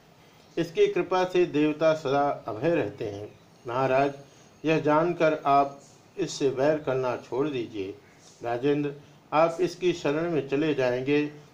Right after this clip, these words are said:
तभी आपकी रक्षा संभव है। इसके आज्ञाकारी बनकर आप अपने कुल के जीवन रक्षक बन जाइए। मरने के बचे हुए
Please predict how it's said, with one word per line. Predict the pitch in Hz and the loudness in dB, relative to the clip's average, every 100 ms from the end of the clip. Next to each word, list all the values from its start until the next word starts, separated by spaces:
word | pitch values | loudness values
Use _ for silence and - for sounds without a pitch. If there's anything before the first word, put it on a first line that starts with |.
| - | -6
तभी | 156 156 190 | -2 4 4
आपकी | 160 127 - 143 | 4 2 0 -2
रक्षा | 110 - 139 | -2 -6 -8
संभव | 135 104 101 131 120 | -6 -8 -6 -4 -2
है। | 101 117 - - - - 147 | -4 -10 -20 -20 -20 -8 -6
इसके | 143 165 156 | -4 -2 -2
आज्ञाकारी | 156 135 139 151 147 147 139 127 | 0 0 0 0 2 2 2 2
बनकर | 127 151 147 131 123 - - - 143 | 0 -2 0 -2 -4 -10 -20 -6 2
आप | 151 151 | 4 4
अपने | 147 160 147 | -2 -2 -2
कुल | 139 185 180 | 2 2 4
के | 165 127 | 0 -2
जीवन | 131 151 170 165 | 0 0 2 0
रक्षक | 135 135 143 135 113 | -2 -2 -6 -6 -4
बन | 135 | -4
जाइए। | 151 113 101 95 98 - - - - - - | 0 0 -2 -6 -10 -16 -20 -20 -20 -20 -12
मरने | 131 147 151 180 185 | -2 0 2 2 2
के | 185 | 2
बचे | 165 135 135 175 | 2 0 0 0
हुए | 151 156 139 | 0 4 4